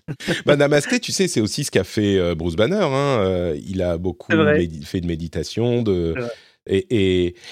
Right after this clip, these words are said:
Speaker 1: et le truc, c'est que il est tout à fait possible que, euh, Emile Blonsky joue un peu la comédie, tu vois, et que, d-, au fond, il
Speaker 2: Mm.
Speaker 1: y ait quand même, euh, l'esprit. Et puis, on peut imaginer que ça donnera les Thunderbolts à un moment, euh,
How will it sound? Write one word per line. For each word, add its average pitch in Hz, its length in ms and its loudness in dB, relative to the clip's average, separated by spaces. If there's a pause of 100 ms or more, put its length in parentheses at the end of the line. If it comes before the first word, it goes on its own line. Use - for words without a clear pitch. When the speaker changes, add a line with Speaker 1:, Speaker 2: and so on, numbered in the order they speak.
(160)
Speaker 1:
et 180 380 4
le 120 140 0
truc, 147 280 -6
c'est 113 140 0
que 90 200 -2
il 98 140 -4
est 92 100 -4
tout 104 160 -10
à 98 80 0
fait 85 140 -6
possible 92 420 -4
que, 95 140 -2
euh, 87 400 2
Emile 92 240 -2
Blonsky 90 400 -4
joue 80 180 -6
un 78 80 -12
peu 95 140 -2
la 85 140 -2
comédie, 92 540 0
tu - 120 -8
vois, 92 240 2
et 82 60 -2
que, - 120 -6
d-, 76 200 -6
au 110 120 2
fond, 120 380 4
il 165 80 8
Speaker 2:
Mm. 147 60 4
Speaker 1:
y - 40 0
ait 87 40 -2
quand 87 180 -2
même, 92 360 0
euh, 73 220 -6 (380)
l'esprit. 87 400 -2
Et 87 40 -2
puis, 92 120 -4
on 85 80 -2
peut 95 120 0
imaginer 90 420 0
que 95 120 0
ça 85 320 0
donnera 87 420 0
les 90 120 0
Thunderbolts 87 640 -2
à 87 60 -2
un 80 80 -4
moment, 87 640 0
euh, 76 40 -4